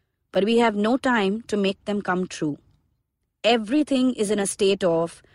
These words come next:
"When I get there, then I will do this." Just stop, take a breath, and try this right now. Literally stop whatever you are doing,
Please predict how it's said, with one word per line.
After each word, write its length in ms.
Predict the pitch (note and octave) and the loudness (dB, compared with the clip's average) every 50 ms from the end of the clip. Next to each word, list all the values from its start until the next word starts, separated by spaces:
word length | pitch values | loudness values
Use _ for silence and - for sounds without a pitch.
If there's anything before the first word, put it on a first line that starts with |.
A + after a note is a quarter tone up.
| _ _ _ _ _ - | _ _ _ _ _ 0
"When 180 | F3 F3+ G#3+ | 2 2 4
I 100 | A#3+ C#4 C#4 | 4 2 2
get 220 | B3 C#4+ C#4 B3+ - - | 2 2 0 0 0 0
there, 320 | A3 A3 G#3+ G#3 G#3 G#3+ - _ _ _ _ _ _ _ _ _ - | 2 2 4 2 0 -2 -8 _ _ _ _ _ _ _ _ _ 2
then 180 | G3 G3+ G#3+ | 2 4 4
I 140 | G#3 G3+ F#3+ | 4 4 4
will 160 | F3+ F#3 F3 | 4 2 2
do 180 | E3 F3 D#3+ D3+ | 2 0 -2 -2
this." 460 | D#3 D3 - - - - - - - _ _ _ _ _ _ _ _ _ _ _ _ _ _ _ _ _ | -2 -6 -10 -12 -14 -16 -18 -20 -20 _ _ _ _ _ _ _ _ _ _ _ _ _ _ _ _ _
Just 220 | - B3 C#4+ - - - | -2 0 0 0 -2 -6
stop, 540 | - - - - F#3+ E3 D3+ - - _ - _ _ _ _ _ _ _ _ _ _ _ | -10 -12 -4 -2 0 0 0 -2 -8 _ -20 _ _ _ _ _ _ _ _ _ _ _
take 180 | G3+ G#3 - - | -2 -2 0 0
a 80 | B3 | 0
breath, 460 | G#3 D3+ E3+ F3+ D#3+ D3 - _ - - _ _ _ _ _ _ - | -2 -2 -2 -2 -2 -2 -4 _ -20 -20 _ _ _ _ _ _ -6
and 140 | F3 D#3 | -6 -4
try 340 | - - - G3+ G3+ A3+ B3 | -4 0 2 2 4 4 2
this 300 | G#3 F#3 F3+ F3 - - - _ - - | 2 0 -2 -2 -4 -10 -16 _ -8 -4
right 260 | F3+ F3 F3 - - | -2 -2 -2 -2 -4
now. 240 | - - - - - _ _ _ _ _ _ _ _ _ _ _ _ _ _ _ _ _ | -6 -6 -6 -8 -14 _ _ _ _ _ _ _ _ _ _ _ _ _ _ _ _ _
Literally 480 | G#3 B3 B3 - - D4+ E4 D#4+ E4 D#4 | 0 0 0 0 0 0 2 4 2 2
stop 460 | - - - - A3+ F#3+ F3+ - - - _ | 0 -2 2 2 2 2 2 -2 -8 -14 _
whatever 400 | E3+ F3+ F3 F#3 G3 G#3 A#3+ C4+ | 0 2 4 4 4 4 4 2
you 200 | C4 C4 C4 C4 | 4 4 2 2
are 80 | B3+ | 0
doing, 480 | A#3 F#3+ F#3 E3+ E3 D#3+ D#3 D#3+ E3 | 0 0 0 2 2 2 0 0 -2